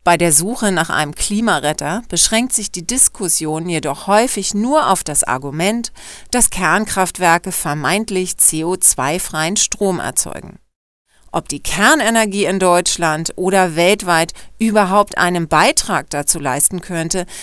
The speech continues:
den Klimawandel aufzuhalten und welche Risiken damit verbunden wären, bleibt oftmals unberücksichtigt.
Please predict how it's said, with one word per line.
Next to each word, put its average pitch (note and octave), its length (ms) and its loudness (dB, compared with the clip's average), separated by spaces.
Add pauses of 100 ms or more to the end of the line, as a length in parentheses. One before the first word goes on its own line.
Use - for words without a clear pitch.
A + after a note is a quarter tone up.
(200)
den D#3+ 140 -4
Klimawandel F#3 840 2
aufzuhalten E3 960 0 (320)
und A3+ 180 0
welche A3+ 320 2
Risiken A#3 560 4
damit D#3 320 0
verbunden E3+ 580 -2
wären, F#3 460 2 (260)
bleibt B3+ 300 2
oftmals G3+ 680 2
unberücksichtigt. - 1200 0